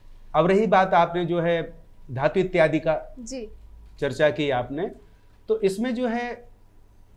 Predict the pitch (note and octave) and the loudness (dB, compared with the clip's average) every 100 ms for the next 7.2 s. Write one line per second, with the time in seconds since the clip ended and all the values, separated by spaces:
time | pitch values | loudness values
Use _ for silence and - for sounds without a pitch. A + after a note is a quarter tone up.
0 | _ - - D#3 E3+ F3+ E3+ E3+ E3 E3 | _ -20 -4 0 2 0 -2 -4 -4 -2
1 | D#3 E3 E3+ E3 E3+ E3 D#3+ - - - | 0 2 2 2 -2 -4 -10 -20 -20 -20
2 | _ - - - E3 E3 E3+ E3 E3+ E3+ | _ -20 -10 -2 0 0 0 0 0 0
3 | D3+ D3+ E3 D#3+ E3 D#3+ D#3 - - - | 0 2 4 4 0 -6 -10 -18 -20 -20
4 | - - C3+ D3+ C#3 C3+ D3+ D3+ D3 - | -12 -10 -4 0 0 0 -4 -4 -6 -2
5 | E3 E3 D#3 D3+ D#3+ D3+ E3+ - A#3+ B3 | -2 -2 -2 0 0 -2 -6 -10 -14 -14
6 | G#3+ - - D#3+ A#2 F#3 F#3+ F#3 F3+ F3+ | -14 -16 -12 -10 -4 -2 0 -2 -2 -6
7 | F3 | -8